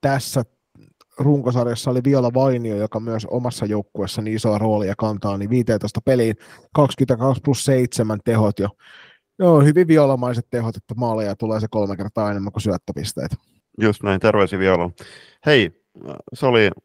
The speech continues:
Speaker 2: tällä kertaa T kahdeksantoista ykkösdivarin runkosarjan paketointi. Ää, kiitos paljon, Joonas, ää, sulle vierailusta. Toivottavasti kuullaan sua myöskin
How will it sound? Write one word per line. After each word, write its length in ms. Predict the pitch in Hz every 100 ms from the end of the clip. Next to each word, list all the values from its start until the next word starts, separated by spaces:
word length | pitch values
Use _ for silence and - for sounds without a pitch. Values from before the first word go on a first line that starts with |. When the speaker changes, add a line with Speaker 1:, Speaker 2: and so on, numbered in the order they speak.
| _ -
Speaker 2:
tällä 240 | 139 117
kertaa 480 | 104 104 101 196 87 - - - - - -
T 140 | 123
kahdeksantoista 540 | 113 117 107 101 104 123
ykkösdivarin 840 | - 104 - 110 104 104 92 90 _
runkosarjan 540 | - 117 101 104 - 90
paketointi. 840 | 117 - 110 98 98 90 95 95 _ _ -
Ää, 100 | 98
kiitos 340 | - 143 117 -
paljon, 320 | 113 110 98
Joonas, 400 | 101 98 95 - _ _ _ _ -
ää, 160 | 76 101
sulle 360 | 123 113 90
vierailusta. 680 | 104 143 131 110 107 - 110 - _ -
Toivottavasti 480 | 110 104 - 95 -
kuullaan 360 | 101 101 95 90
sua 140 | 87
myöskin 480 | 95 104 - 95